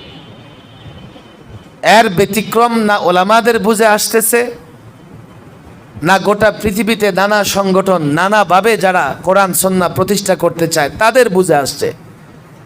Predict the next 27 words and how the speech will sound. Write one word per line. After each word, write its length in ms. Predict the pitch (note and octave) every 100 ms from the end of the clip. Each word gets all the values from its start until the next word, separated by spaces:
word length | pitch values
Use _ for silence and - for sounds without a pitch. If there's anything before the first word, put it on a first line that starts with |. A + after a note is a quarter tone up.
| - - - - - - -
বাংলাদেশের 800 | A2+ D#3+ F#3+ F#3+ F#3+ C4 - A#3
এই 100 | G#3
ভূখণ্ডে 680 | D#3+ E3 - F#3 E3 G#3 B3+
গণবিপ্লবের 1120 | E3 D#3+ F3+ A3+ F#3+ F3 F3 F3 G#3 A3+ A#3+
মাধ্যমে 480 | F3+ F3 D#3 G#3 B3+
কোরআন 300 | G3 G3+ F#3+
সুন্নাহ 300 | F#3+ A3 G#3
প্রতিষ্ঠিত 500 | G3+ G3+ A3 - G#3
হবে, 440 | G3 G#3 F#3 B2+ - - - - - - - - - - - - - - - - - - -
আর 240 | D3+ F3 D#3+ -
তার 220 | F3+ E3+
নেতৃত্ব 520 | F3 F3+ G3 G3 G3
ছাত্ররা 580 | F#3 E3+ E3 E3+ F#3+ F3
দিবে। 460 | D3+ D#3 F3+ G3+ G3
ছাত্রদের 540 | E3 E3 F#3+ G3+ F#3
মাধ্যমে 520 | D#3+ D#3 D#3 D#3 D3
জনগণকে 580 | C#3 E3+ G3 G#3+ G#3 F3+
সঙ্গে 380 | - E3 E3 E3
নিয়ে 200 | D3+ C3+
কি 180 | C#3 F#3+
করে 260 | G3+ F3+
হবে, 320 | D3+ D3 C3 C#3+
এটা 220 | F3+ F#3+
এবার, 380 | F3 G3+ G#3+ G#3+ - -
এবারকার 500 | G3 A3+ G3+ F#3+ F3+ D#3
ছাত্র 300 | F3+ F#3 F3
আন্দোলন 480 | D3+ E3 F#3+ A3+